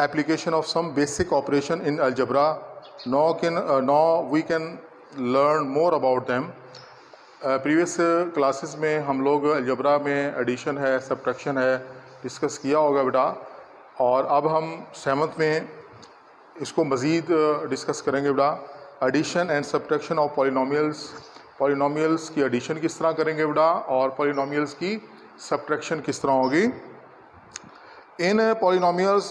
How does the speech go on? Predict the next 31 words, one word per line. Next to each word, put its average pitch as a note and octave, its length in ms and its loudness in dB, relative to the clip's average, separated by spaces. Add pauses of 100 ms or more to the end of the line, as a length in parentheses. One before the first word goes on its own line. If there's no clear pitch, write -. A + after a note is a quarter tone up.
(140)
we F3+ 160 -2
use F3+ 360 2
the F3+ 100 4
same F#3 360 0
method D#3 400 2
for D#3 160 4
addition D3+ 420 0
and D3 220 -2
subtraction D#3+ 680 -2 (520)
that E3+ 340 4
we E3+ 80 -6
use E3+ 360 -4
for D3 220 2 (300)
like C#3+ 240 0
terms A#2+ 320 -2 (480)
which E3 240 -2
is C3+ 180 -8
given C#3+ 260 2
below। A#2+ 160 2 (640)
Like D#3+ 280 2
terms F3 260 -2 (720)
यहाँ C#3 320 0
पर D3 120 0
जो D3 80 0
है C#3+ 60 2
बेटा C#3 220 2 (220)
एक C#3 200 -2 (300)
वर्ड C#3 180 2
उसने C#3 260 -4
यूज़ C#3+ 260 -2
किया C3 260 2